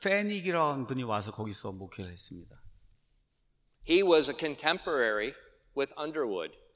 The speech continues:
Speaker 1: 예, 누구하고 같이 시-, 같은 시대에 살았냐? 여러분, 언더우드 목사님 아시죠? 그 언더우드 목사님하고 같은 시대에 살던 분이 페닉 목사님이에요.
Speaker 2: The missionaries formed a joint committee to translate the Bible.
Speaker 1: 예, 그런데 그 당시에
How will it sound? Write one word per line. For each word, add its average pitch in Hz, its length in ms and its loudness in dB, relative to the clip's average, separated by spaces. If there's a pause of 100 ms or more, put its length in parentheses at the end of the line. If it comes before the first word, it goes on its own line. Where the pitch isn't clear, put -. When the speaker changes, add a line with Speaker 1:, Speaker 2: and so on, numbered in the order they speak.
Speaker 1:
예, 98 240 -14
누구하고 156 420 4
같이 151 580 0
시-, - 340 -8
같은 165 280 -2
시대에 147 240 -2
살았냐? 127 500 -4
여러분, 139 280 -6
언더우드 156 460 0
목사님 147 420 -2
아시죠? 120 460 2 (300)
그 190 160 0
언더우드 160 540 0
목사님하고 131 680 -4
같은 - 380 -6
시대에 165 300 -4
살던 135 340 -6
분이 123 320 -6 (320)
페닉 139 360 -2
목사님이에요. 95 640 -8 (960)
Speaker 2:
The 135 160 0
missionaries 160 1160 4 (400)
formed 165 380 2
a 139 40 -2
joint 170 400 2
committee 170 420 4
to 139 100 -2
translate 160 500 0
the 160 100 -4
Bible. 170 440 2
Speaker 1:
예, 113 240 -10
그런데 208 220 2
그 208 180 0
당시에 160 720 0